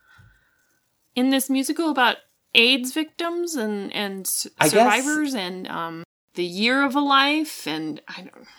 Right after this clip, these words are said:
Speaker 1: you know. Are we trying to just
Speaker 2: I mean, I think that's the thing. I'm really here for, like, let's, let's, like, remember the,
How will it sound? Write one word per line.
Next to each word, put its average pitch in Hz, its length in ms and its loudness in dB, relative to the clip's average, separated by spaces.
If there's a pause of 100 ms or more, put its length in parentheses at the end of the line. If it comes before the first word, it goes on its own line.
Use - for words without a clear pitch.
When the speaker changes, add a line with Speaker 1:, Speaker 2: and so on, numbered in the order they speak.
Speaker 1:
you 185 160 -16
know. 143 140 -14 (1080)
Are 175 60 -18
we 196 80 -8
trying 233 320 2
to 208 80 0
just 196 540 -4
Speaker 2:
I 143 80 6
mean, 156 120 2
I 151 60 2
think 202 220 -2
that's 147 200 8
the 135 100 0
thing. 123 200 0
I'm 135 180 6
really 165 200 2
here 110 260 2
for, 135 140 -2
like, 131 260 4
let's, 117 480 -2
let's, 113 280 -2
like, 107 180 2
remember 101 440 0
the, 98 220 -6